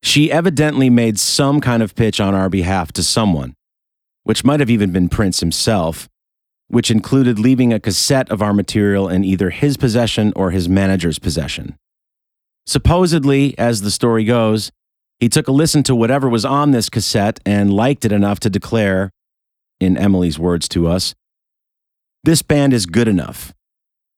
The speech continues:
I have a show scheduled at the Palace of Versailles in France, and I would like them to be the openers."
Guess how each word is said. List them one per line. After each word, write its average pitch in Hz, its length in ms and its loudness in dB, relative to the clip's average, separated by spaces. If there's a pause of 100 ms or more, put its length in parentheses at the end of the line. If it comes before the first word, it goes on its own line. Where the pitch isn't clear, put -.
I 123 100 -2
have 139 180 0
a 131 60 2
show 151 320 2
scheduled 143 480 0
at 120 100 -2
the 113 80 -6
Palace 123 440 -2
of 104 80 -4
Versailles 110 400 0
in 104 100 0
France, 104 420 -2
and 101 80 0
I 101 60 0
would 107 140 0
like 95 220 -2
them 92 360 0
to - 80 -2
be 87 140 0
the 87 160 -2
openers." 80 560 -4